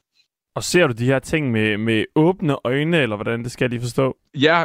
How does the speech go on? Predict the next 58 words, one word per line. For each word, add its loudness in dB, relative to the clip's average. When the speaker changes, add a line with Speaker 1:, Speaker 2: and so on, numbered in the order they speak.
Speaker 2:
ja, 0
så -6
det 0
er 6
en 0
vildt 2
underlig 0
oplevelse. -2
Folk, -2
de -10
tror 2
altid, -2
man -2
er 0
lidt, -6
øh, -8
skør 2
i 2
hovedet, 0
når -6
man -6
fortæller -2
om -2
det, -6
men -2
ja, 2
det 0
er, 2
altså, -2
det 0
er 4
fuldstændig -4
ligesom -2
at -4
være 0
vågen, -2
så... -2
Så, 0
så, 0
så -8
man, -2
altså, -2
jeg 2
er 4
ved -4
fuld 2
bevidsthed 0
og, -4
og -4
ser 2
tingene -4
i -2
rummet, 0
som, -8
som -6
er -2
de -4
der 0